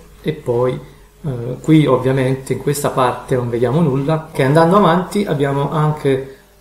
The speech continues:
eh, altre impostazioni che possiamo fare, le interruzioni, lo sfondo, stampa totali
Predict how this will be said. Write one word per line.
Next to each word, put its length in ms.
eh, 80
altre 880
impostazioni 760
che 60
possiamo 440
fare, 520
le 100
interruzioni, 960
lo 100
sfondo, 840
stampa 380
totali 600